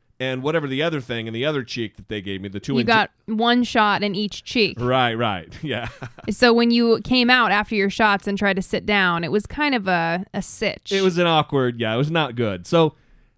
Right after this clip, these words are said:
Speaker 1: what was remarkable is that, well, she kept asking me, the physician's assistant who saw me, the awesome staff at the Long Beach V A Medical Center. Awesome. I have no complaints.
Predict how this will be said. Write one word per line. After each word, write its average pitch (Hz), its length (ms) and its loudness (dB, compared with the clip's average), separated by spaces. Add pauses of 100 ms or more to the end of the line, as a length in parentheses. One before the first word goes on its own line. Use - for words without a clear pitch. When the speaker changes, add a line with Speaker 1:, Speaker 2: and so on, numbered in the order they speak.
(320)
Speaker 1:
what 214 320 0
was 180 260 2
remarkable 147 960 2
is 147 200 -2
that, 147 260 -2 (400)
well, 175 160 -2
she 294 180 -2
kept 311 220 2
asking 190 500 -2
me, 120 220 -2
the 131 260 0
physician's 175 420 -4
assistant 135 480 -2
who 117 120 -4
saw 196 320 2
me, 104 240 -4
the 139 280 -4 (440)
awesome 180 640 0
staff 113 600 -2
at - 100 -8
the 127 80 0
Long 143 260 4
Beach 127 420 -4 (240)
V 131 280 2
A 117 160 2
Medical 117 320 -4
Center. 90 380 -10 (140)
Awesome. 90 440 -6 (480)
I - 40 -2
have 127 80 -2
no 147 280 4
complaints. 110 680 -8